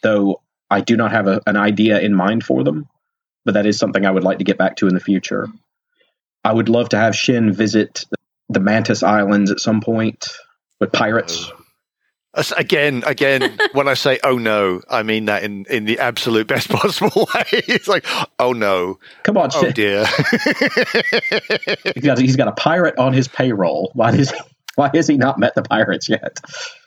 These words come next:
Speaker 2: Oh, he is just gonna be lounging on, on the beach, sipping
Speaker 1: Yep.
Speaker 2: the Rokugan equivalent of Mai Tais,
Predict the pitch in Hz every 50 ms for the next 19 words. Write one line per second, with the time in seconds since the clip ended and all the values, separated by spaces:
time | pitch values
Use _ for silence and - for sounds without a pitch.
0 | _ - 113 113 110 104 113 120 123 123 113 - - 110 98 - - 107 98 98
1 | 82 90 87 87 95 98 92 104 104 107 113 113 107 113 104 95 95 - - 107
2 | 107 107 107 104 104 95 - - - 113 104 101 98 98 98 95 90 101 - 95
3 | 95 92 92 - - - - - - - - - - - - 117 104 101 90 95
4 | 92 90 87 90 90 87 80 85 107 120 131 131 135 127 120 110 101 - 117 104
5 | 98 104 95 104 92 98 95 95 90 - - 87 87 85 87 85 -